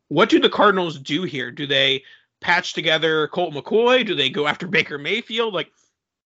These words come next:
what is the, the Cardinals' thought process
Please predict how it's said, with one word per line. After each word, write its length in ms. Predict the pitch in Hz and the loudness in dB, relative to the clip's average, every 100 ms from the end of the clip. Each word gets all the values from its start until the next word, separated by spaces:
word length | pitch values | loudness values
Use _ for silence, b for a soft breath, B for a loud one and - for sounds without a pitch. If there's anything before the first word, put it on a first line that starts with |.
| _ _ _ - | _ _ _ -4
what 220 | 170 208 | -2 2
is 340 | 208 202 - _ _ | 0 0 -12 _ _
the, 360 | 175 151 143 135 | -12 -4 -4 -4
the 100 | 147 | -12
Cardinals' 480 | 143 - 180 165 127 | -8 -2 0 -2 -6
thought 220 | - 131 | -6 -8
process 560 | - 131 131 - 135 - | -8 -8 -8 -8 -8 -10